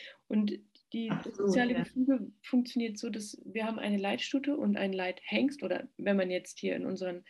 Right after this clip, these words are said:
Speaker 1: domestizierten, ähm, Beständen schaut, so haben wir es jetzt auch. Wir haben ein
Speaker 2: Wallach vielleicht eher,
Speaker 1: Wallach,
Speaker 2: ne?
Speaker 1: genau.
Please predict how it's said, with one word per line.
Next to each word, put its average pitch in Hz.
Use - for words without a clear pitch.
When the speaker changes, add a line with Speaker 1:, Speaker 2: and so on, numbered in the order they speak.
Speaker 1:
domestizierten, 185
ähm, 170
Beständen 196
schaut, 208
so 185
haben 180
wir 180
es -
jetzt -
auch. 180
Wir 180
haben 165
ein 156
Speaker 2:
Wallach 196
vielleicht 208
eher, 202
Speaker 1:
Wallach, 226
Speaker 2:
ne? -
Speaker 1:
genau. 202